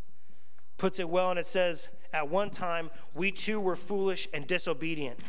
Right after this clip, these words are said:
deceived and enslaved by all kinds of passions and pleasures. We lived in malice and envy, being hated and hating one another." But when the kindness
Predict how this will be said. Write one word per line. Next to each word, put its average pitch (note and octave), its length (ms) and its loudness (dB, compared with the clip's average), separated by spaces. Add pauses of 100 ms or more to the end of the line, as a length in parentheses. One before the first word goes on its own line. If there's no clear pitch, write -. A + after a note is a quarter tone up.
(280)
deceived G#3+ 640 0
and E3 100 0
enslaved F3+ 640 0
by D3 220 2
all F#3 240 4
kinds E3+ 400 0
of D3 100 -2
passions D3 480 0
and C3 140 -2
pleasures. C3 400 0 (240)
We F3 140 2
lived E3+ 200 0
in C#3 180 -2
malice D#3+ 420 0
and C3+ 240 -2
envy, D#3+ 340 0
being C#3+ 240 0
hated D#3 420 0
and B2 140 -2
hating D3 300 0
one C3 120 0
another." A#2 380 0 (960)
But C3+ 120 0
when B2 220 0
the A#2 100 -2
kindness D3+ 840 0